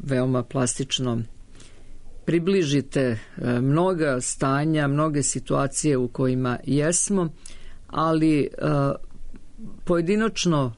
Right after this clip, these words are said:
gledano, kada je reč o elitama, možda još uvek, e, lutamo, iako znamo šta su elite, ali u tom određenju šta bi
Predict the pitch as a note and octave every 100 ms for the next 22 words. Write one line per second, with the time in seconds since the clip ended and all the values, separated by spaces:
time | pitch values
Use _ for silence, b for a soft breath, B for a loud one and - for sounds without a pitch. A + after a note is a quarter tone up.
0 | - - B2+ C3+ D#3+ G3 F#3+ G3 F#3 E3
1 | - D#3 C#3 D3 C#3+ D3 E3 - - -
2 | - - C#3+ C#3 C3 - - D3+ E3 E3+
3 | G3+ F#3 E3+ D3+ C3 - D3 D3 D3+ D3+
4 | C3+ - F#3+ E3+ C#3+ - - C#3 C3+ -
5 | - D#3+ F3 E3+ - C#3 C3+ B2+ - D#3+
6 | D#3+ D#3 C3+ D#3 F3+ E3+ - C#3 B2+ -
7 | C#3 C3 C#3+ - C#3 - C#3+ C#3 C3+ -
8 | - C#3+ C#3 - D#3 C#3+ C3+ C3 C3+ C3+
9 | C#3 D#3+ D#3 C3+ B B B B B B
10 | - - F3+ E3+ D3 C#3+